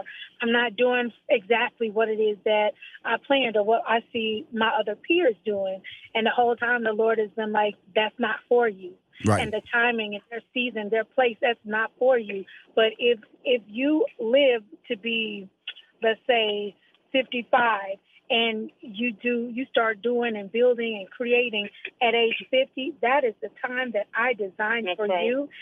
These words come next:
Speaker 1: And that's the destiny and, and, and the season that will be fulfilled for you. That's what I created for you, and that's what you're going to do. You can't create it yourself as best as God can. Jesus was on, on this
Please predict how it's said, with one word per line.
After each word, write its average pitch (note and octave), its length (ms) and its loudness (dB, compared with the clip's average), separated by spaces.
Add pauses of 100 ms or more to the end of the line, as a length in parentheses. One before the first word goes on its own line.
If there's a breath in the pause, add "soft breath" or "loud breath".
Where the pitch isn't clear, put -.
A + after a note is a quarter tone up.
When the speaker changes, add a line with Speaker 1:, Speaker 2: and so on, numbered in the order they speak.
(160 loud breath)
Speaker 1:
And G#3 160 0
that's A#3 260 2
the A3 120 0
destiny C4+ 760 0
and, A3 280 -4
and, G#3+ 280 -2
and G#3+ 160 -6
the G#3 140 -6
season B3 380 -2 (340 loud breath)
that B3 160 4
will A#3 100 2
be A3 180 -6
fulfilled A#3 480 2
for G#3 120 0
you. A#3 260 -2
That's A#3 240 -2
what A3 180 2
I C#4 180 4
created G#3 520 -2
for G3+ 100 -4
you, G3+ 300 -8
and G#3 120 -8
that's A3+ 260 -2
what G3+ 160 -4
you're G3+ 120 -6
going G3 300 -8
to F#3 100 -16
do. F#3+ 280 -6 (400 loud breath)
You A#3+ 140 -2
can't C#4+ 360 2
create C4 420 2
it G#3 160 -8
yourself G3+ 520 -4
as G#3+ 160 -4 (100)
best G#3 240 0
as G3+ 180 -6
God G3 260 -4 (120)
can. F#3 260 -14 (300 loud breath)
Jesus E4+ 480 2
was C4+ 140 0
on, C#4+ 280 2 (280 loud breath)
on C4+ 140 4
this C#4+ 100 2